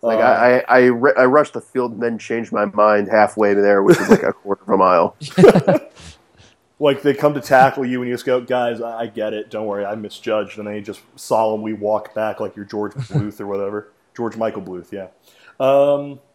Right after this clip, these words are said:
Speaker 2: Illinois State at Northwestern. Uh, yeah.
Speaker 1: Yeah.
Speaker 2: Yeah. I mean,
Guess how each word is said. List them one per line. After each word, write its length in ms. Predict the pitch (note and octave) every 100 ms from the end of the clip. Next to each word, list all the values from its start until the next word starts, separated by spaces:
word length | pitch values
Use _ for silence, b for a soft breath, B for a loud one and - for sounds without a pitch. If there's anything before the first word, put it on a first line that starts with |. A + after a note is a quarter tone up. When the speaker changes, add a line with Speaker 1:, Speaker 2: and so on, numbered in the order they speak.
| _ _ _ _ -
Speaker 2:
Illinois 340 | C#3+ E3 D#3+
State 340 | D3+ - D#3 D3
at 100 | C#3
Northwestern. 960 | C3 A#2+ D3 E3+ E3 E3+ E3+ E3 E3+ D#3+ -
Uh, 540 | A#2 A2+ A#2 A2+ A2+ A2
yeah. 300 | A#2 A2+ A2 - _ _ _ _ _ _ -
Speaker 1:
Yeah. 520 | B2 A2+ G#2+ G2+ F#2 _ -
Speaker 2:
Yeah. 280 | A#2 A2 - _ _
I 120 | - A#2
mean, 220 | A#2+